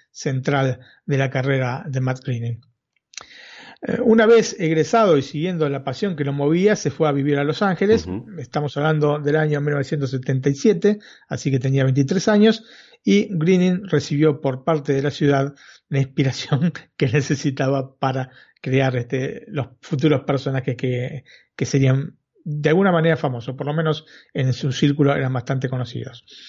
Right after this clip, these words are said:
Speaker 1: Em, de hecho, era un viernes de agosto cuando llegó a Los Ángeles y su auto se descompuso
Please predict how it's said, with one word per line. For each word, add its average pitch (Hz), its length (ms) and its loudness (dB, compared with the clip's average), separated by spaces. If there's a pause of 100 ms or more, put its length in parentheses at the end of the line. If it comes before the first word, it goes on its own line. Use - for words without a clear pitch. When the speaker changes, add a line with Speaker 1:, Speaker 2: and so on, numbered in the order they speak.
(440)
Speaker 1:
Em, 151 280 -2
de 147 120 6
hecho, 165 480 2
era 151 180 0
un 147 140 -4
viernes 170 380 0
de 139 60 -2
agosto 165 380 0
cuando 131 200 -8
llegó 147 200 -2
a - 20 2
Los 156 160 0
Ángeles 170 480 0 (440)
y 156 180 -4
su - 160 -2
auto 139 260 0
se 147 120 -6
descompuso 156 640 -2